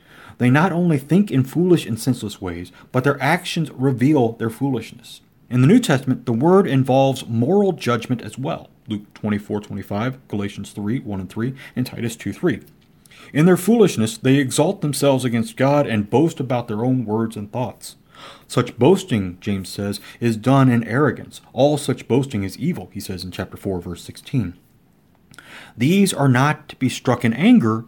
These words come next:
but in correction. Since they have exalted themselves, they need to be put in their proper place, so that God may sit in his proper place."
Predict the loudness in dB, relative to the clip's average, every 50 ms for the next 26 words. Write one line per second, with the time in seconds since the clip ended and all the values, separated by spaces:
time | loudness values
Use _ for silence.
0 | -2 0 0 2 0 0 -2 -2 -2 -2 -4 -6 -8 -12 -16 -16 -18 -20 _ _
1 | _ _ _ _ _ -20 -20 -20 _ -2 0 0 2 4 4 4 4 2 2 2
2 | 2 2 2 0 -2 -4 -2 0 0 0 0 -2 -2 0 2 2 0 0 0 2
3 | 2 4 4 2 0 -2 -2 -2 -4 -4 -4 -2 -2 -2 -2 -2 -2 0 0 2
4 | 0 0 0 0 0 0 -2 -4 -6 -6 -4 -4 -2 -2 -2 -6 -10 -16 -20 -20
5 | -8 -2 0 0 0 0 0 0 0 2 2 0 0 0 -2 -4 -4 -2 0 0
6 | 0 0 -2 -2 -2 -2 -2 -2 -4 -8 -8 -8 -10 -16 -20 -20 -20 -20 -20 -20
7 | -20 -20 -20